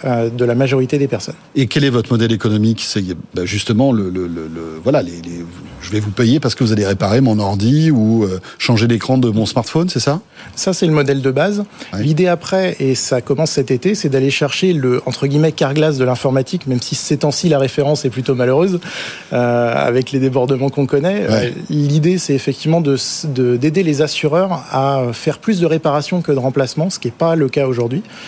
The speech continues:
Speaker 1: et d'aider les utilisateurs à avoir un parcours plus simple. Également, on a de la privatisation à travers des organismes retraite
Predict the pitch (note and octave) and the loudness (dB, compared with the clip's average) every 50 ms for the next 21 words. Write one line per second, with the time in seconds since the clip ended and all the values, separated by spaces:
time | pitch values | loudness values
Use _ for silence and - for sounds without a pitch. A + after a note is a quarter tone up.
0 | - - - - - - C#3 C#3+ C#3+ C#3+ C3 B2 C#3 C#3+ C3+ E3+ D#3+ C#3+ C3 C3 | -18 -18 -18 -18 -6 0 2 2 2 2 2 0 0 0 2 0 0 0 0 0
1 | F#3+ F#3 - F3+ D#3+ D3 C3 B2+ A#2+ - G#3 B3 G#3 D3+ B2+ A#2+ B2+ C3 B2+ A#2+ | -2 -2 0 0 0 2 0 0 0 0 -2 -2 0 -2 0 0 0 0 0 0
2 | A2+ C3 A#2+ - - E3+ - - - D#3 D3+ - - B2 G#2+ A2 - - - - | 0 -2 -2 -2 -2 -4 -4 -2 -2 -2 -2 0 -2 -4 -4 -6 -10 -16 -20 -20
3 | - - - - - - - C3 B2+ C3+ B2+ B2+ C#3+ E3 F3+ D#3+ C#3 B2+ B2 A#2+ | -20 -20 -20 -20 -10 -4 -4 0 0 2 2 2 2 2 2 2 2 2 0 -2
4 | A2+ - - E3+ E3 E3 D#3 - D#3 D3 D#3+ D3+ - - F3+ G3+ F#3+ B2 - - | -2 -2 0 2 2 2 0 0 0 0 0 0 -2 -4 -4 -4 -4 -4 -4 -2
5 | C3 C3 C3+ C3 B2+ B2 B2 C#3 B2+ C#3 C#3 C3+ D3 D3+ D3 - D3+ C#3 B2+ C#3 | 0 2 2 2 0 0 0 0 0 2 2 2 2 0 0 0 0 0 2 0
6 | C3+ - - D#3 D3+ - - | 0 0 -2 -4 -4 -6 -12